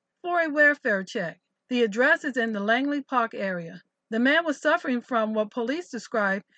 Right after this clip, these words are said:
as trauma to his upper body. No information was immediately re-, released on how the wounds were inflicted. No name has been released. The street is a residential block lined with two-story brick apartment houses.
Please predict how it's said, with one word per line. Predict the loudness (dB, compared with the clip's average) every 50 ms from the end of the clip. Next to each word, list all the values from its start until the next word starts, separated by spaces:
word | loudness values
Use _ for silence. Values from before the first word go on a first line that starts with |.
| _ _ -4
as | -4 -4 -4
trauma | -4 -4 -2 -2 0 0 -2 -2 -4 -6 _ _ _ _ -6
to | -2 -2 -2
his | -2 -2 -2
upper | -4 -2 -2 -2 -4
body. | -2 0 0 0 -2 -4 -8 -10 -14 _ _ _ _
No | -2 0 0 0
information | 0 -2 -2 -2 0 0 0 0 -2 -4 -4 -2
was | -2 -2 -2 -2
immediately | -4 -4 -2 -2 -2 -4 -4 -6 -6 -6 -6 -6 -4
re-, | -4 -6 -8 _ _ _ _ _ _ -16
released | -10 -6 -6 -4 -2 -4 -4 -4 -8 -10 -12 _ _ _ _ _ -4
on | 0 0 2
how | 2 2 2 2 2
the | 0 -2 -2
wounds | -2 0 0 0 2 0 0 0 -2 -4 -6 _ _ _ _ _ -6
were | -2 0 0
inflicted. | 0 -2 _ -2 0 0 0 0 -2 -8 -10 -10 -12 -14 _ _ _ _ -2
No | 0 0 2
name | 2 2 2 0 0 2
has | 0 0 -2
been | -2 -2 -2 0 0
released. | 0 0 -2 -2 -2 -4 -6 -10 -12 -16 _ _ -8
The | -8 -8
street | -8 -6 -4 -4 -4 -4 -2
is | -2 -2 0 0
a | -2 -2
residential | 0 2 0 2 0 -2 -2 -2 -4 -4 -4 -4 -6
block | -4 -2 -2 -2 -2 -2 -4 -6 _ _ _ _ _ _ -6
lined | -2 0 2 2 2 0
with | -2 -6 -8
two-story | -8 -8 -8 -8 -8 -8 -6 -4 -2 0 0 0
brick | -2 -2 -2 0 0 0 0 -2 _ _
apartment | -10 -10 -6 -2 0 0 0 -2 -4 -8 -6
houses. | -4 -4 -2 -4 -4 -6 -10 -16 -18 -18 -20